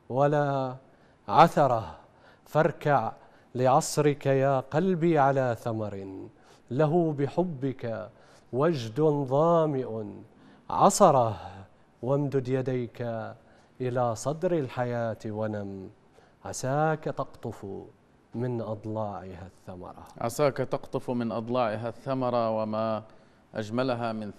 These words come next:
Speaker 2: ثمرة وأحلاها وأنضجها. أحسنت كثيرًا يا قاسم.
Speaker 1: شكرًا جزيلًا.
Speaker 2: إذا أردنا أن نتحدث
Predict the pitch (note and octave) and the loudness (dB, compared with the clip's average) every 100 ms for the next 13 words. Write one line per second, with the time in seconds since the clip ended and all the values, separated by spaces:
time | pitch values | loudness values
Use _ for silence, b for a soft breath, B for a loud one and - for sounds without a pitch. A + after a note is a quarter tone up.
0 | - C3 A#2+ A2 G#2+ G2+ - - A2+ G#2+ | -8 -6 -4 -2 -2 -4 -8 -6 -4 -4
1 | G2+ G#2 G2 F#2+ G#2+ G#2+ G2 G2 A#2 - | -4 -4 -6 -6 -6 -6 -8 -8 -10 -12
2 | - A#2 G#2 - _ - A2 - B2+ B2 | -10 -8 -8 -14 _ -14 -12 -8 -4 -2
3 | G#2 F2+ F2 - G2+ F#2 G2+ F#2 - _ | -2 -6 -14 -8 -8 -8 -10 -14 -16 _
4 | - - G#2+ G2+ F#2+ G2+ G2 F#2 F2 _ | -16 -12 -10 -10 -12 -14 -16 -18 -20 _
5 | b b b b b - E3 F#3 F#3+ F#3+ | b b b b b -8 2 6 8 8
6 | F#3+ F3 G3+ F#3 F#3 F#3 F#3 E3+ D#3+ - | 6 6 4 2 0 0 0 -2 -6 -8
7 | E3 F3 F3 - | -4 -2 -2 -6